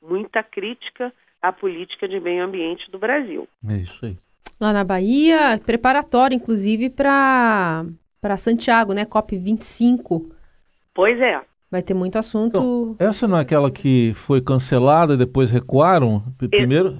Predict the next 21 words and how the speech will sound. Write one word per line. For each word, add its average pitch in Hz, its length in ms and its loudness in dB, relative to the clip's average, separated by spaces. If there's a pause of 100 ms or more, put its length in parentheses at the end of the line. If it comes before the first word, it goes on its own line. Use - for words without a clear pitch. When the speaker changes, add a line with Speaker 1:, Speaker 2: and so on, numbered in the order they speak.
(140)
Speaker 2:
primeiro 147 380 2
não 226 120 4
iam 226 140 4
fazer 175 280 2
mais. 107 380 0 (320)
Speaker 1:
Não, 247 500 2
não, 226 280 0
é 202 80 2
porque 202 320 -8
o 214 80 0
Brasil, 202 800 -2 (260)
né, 165 260 -6
se 208 100 -6
recusou 208 720 -2 (340)
a 190 140 -2 (120)
sediar, 233 580 -2
né? 196 260 -8 (100)
Speaker 2:
Uhum. 113 440 -2
Speaker 1:
O 180 100 -6
Brasil 180 520 -2
ia 170 240 -4